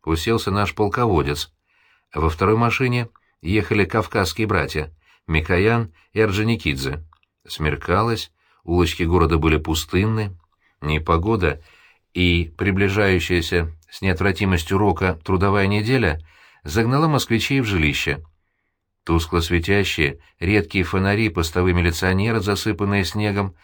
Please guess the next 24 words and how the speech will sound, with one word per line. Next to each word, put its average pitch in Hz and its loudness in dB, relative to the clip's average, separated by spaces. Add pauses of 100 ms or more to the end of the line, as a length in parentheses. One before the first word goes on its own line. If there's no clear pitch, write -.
(320)
не 127 0
слишком 95 0
оживляли 98 2
городской 95 0
ландшафт. 101 -2 (680)
Бездумно 82 0
глядя 87 0 (300)
на 85 0
проносившийся 87 0
за 90 2
окном 92 0
город, 135 0 (420)
я 135 -2
прислушивался 123 0 (240)
к 92 -6
диалогу 120 2
вершителей 107 0
судеб. 90 -2 (1500)
«Клим, 92 2
нет, 87 2
ты 92 0
покажи, 135 0
не 80 2
стесняйся. 131 -2